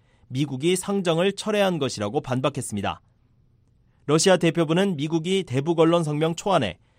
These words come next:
북한 미사일 문제 해결 방안으로 대화란 문구를 포함하지 않았고 이에 대해 이의를 제기한 러시아와의 절충이 이뤄지지 않자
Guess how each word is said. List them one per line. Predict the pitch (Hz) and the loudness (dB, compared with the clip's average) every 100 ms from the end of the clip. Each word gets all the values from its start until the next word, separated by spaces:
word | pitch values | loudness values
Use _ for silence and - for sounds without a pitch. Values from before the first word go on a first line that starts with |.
| _ - | _ -10
북한 | 139 175 180 143 | -2 2 2 0
미사일 | 127 170 170 | 0 2 2
문제 | 151 139 175 | 2 0 -2
해결 | 170 208 202 185 | -2 0 0 0
방안으로 | 143 120 107 135 151 - _ | 0 0 0 0 0 -6 _
대화란 | - 135 151 165 185 | -4 0 6 6 6
문구를 | 143 147 147 143 190 | 2 -4 -2 -2 -2
포함하지 | - 208 185 170 165 156 | -2 -2 2 0 0 -4
않았고 | 110 139 127 95 - _ _ _ | 0 -2 -2 -8 -8 _ _ _
이에 | - 147 160 | -2 2 4
대해 | 139 139 175 175 | 2 4 2 2
이의를 | 131 160 196 185 | -2 -4 2 2
제기한 | 165 127 131 180 147 | 2 -2 0 -2 0
러시아와의 | 117 123 147 127 123 165 | -2 0 2 2 2 0
절충이 | - 117 120 143 170 | 0 -4 -4 -4 -4
이뤄지지 | 131 127 143 139 147 | -2 -2 -2 -2 -6
않자 | 104 127 - 90 | -4 -4 -4 -4